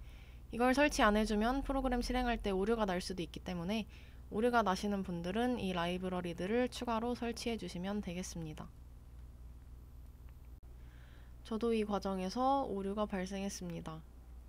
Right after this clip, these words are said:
제가 겪었던 오류는 엔에스 스피치 드라이버에 슈퍼는 이닛이 없다라는 오류였습니다. 그래서 이 오류를 해결하기 위해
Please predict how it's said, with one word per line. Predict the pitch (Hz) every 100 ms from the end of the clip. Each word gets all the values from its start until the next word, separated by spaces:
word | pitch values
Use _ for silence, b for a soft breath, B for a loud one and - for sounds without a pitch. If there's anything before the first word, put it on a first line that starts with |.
| B B B B
제가 | - 220 226
겪었던 | 226 196 202 202 202
오류는 | 185 180 180 220 180 165 B B B B
엔에스 | 214 240 269 302
스피치 | - - 294 - 269
드라이버에 | 226 202 190 190 190 190 240 285 - B - - -
슈퍼는 | - 294 - 294 277 311 349 B B -
이닛이 | 220 247 262 262
없다라는 | 175 - - 202 - 175 202 208
오류였습니다. | 185 180 196 190 185 165 160 151 - - B B B B B B
그래서 | 240 233 277 285
이 | - 214 220 220 214 202
오류를 | 185 190 208 208
해결하기 | 240 247 240 214 190
위해 | 170 185 190 160